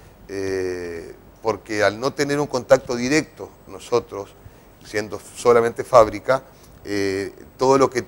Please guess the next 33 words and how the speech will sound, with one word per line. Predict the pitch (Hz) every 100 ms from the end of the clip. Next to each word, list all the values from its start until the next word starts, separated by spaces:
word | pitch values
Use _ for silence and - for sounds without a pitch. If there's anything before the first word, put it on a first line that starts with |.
| -
lo | 101
que | 110
aprendemos | 95 104 113 139 120 110
y |
sabemos | 107 110 143 151
me | 113 98
lo | 101
dice, | 110 - -
no-, | 107
no-, | 107 104
nos | 101 95
dicen | 120 - 107
nuestro, | 95 98 90
nuestros | 95 101 - 95 87 - 87
representantes. | 90 101 131 156 104 92 - - - - -
Entonces, | 120 143
poder | - 127 143
acercarnos | 143 127 120 156 139 110
para | 98 98
tener | 104 113 123
una, | 117 110 104 - 92
un | 107 98 95
mano | 110 120 127
a |
mano | 131 139 156
nos, | 117 107 - - -
nos | 110 101
parece | 107 113 110
interesante. | 104 104 - 87 85 - - - - - - - - -
Eh, | 113 107 107 104 -
en | 123
algún | 123 151
momento | 151 160 170 156 165 165